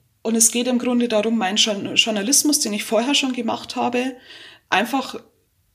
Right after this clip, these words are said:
zum Ton und zur Schrift kommt einfach das Bild dazu. Und das ist, glaube ich, von der Arbeitsweise her, dass ich dieses Gespür für das Bild entwickeln muss.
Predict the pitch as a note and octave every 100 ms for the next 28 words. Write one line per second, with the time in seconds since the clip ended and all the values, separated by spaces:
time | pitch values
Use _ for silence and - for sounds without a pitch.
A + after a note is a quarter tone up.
0 | _ _ _ - - B3+ A3+ A3+ - A#3+
1 | C#4+ D4 A#3+ A#3 - A3+ G#3 A#3+ - -
2 | A#3 A3+ E3 G#3+ A#3 A3+ A3 G3 G3+ F#3
3 | F3+ - - - _ _ - - - -
4 | G3+ G3 A3+ - - G#3 G#3 A3+ A#3 G3+
5 | - A#3 C4 - A3+ A3+ A#3 A3 G#3 G3+
6 | G#3 - - G3 F3+ F3+ - - - G3+
7 | - - A3+ A3+ C#4 C#4 A3 A3 - E4+
8 | B3+ C4+ A#3+ A#3+ C4+ - C4 B3+ D#4+ -
9 | -